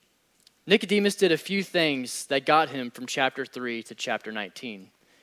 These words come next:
We've uncovered some of those, but I wanted to kinda take a look at the journey of Nicodemus. The first thing that we wanna point out is that Nicodemus did what no one else did in the secret of the night.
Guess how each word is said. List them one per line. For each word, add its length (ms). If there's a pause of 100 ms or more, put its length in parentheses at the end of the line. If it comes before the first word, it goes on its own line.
(100)
We've 100
uncovered 420
some 200
of 80
those, 240
but 80
I 40
wanted 280
to 60
kinda 240
take 240
a 40
look 460 (260)
at 160
the 60
journey 480
of 140
Nicodemus. 800 (640)
The 80
first 280
thing 160
that 80
we 140
wanna 300
point 240
out 160
is 80
that 100
Nicodemus 840 (360)
did 220
what 160
no 180
one 220
else 240
did 380
in 100
the 80
secret 400
of 120
the 80
night. 300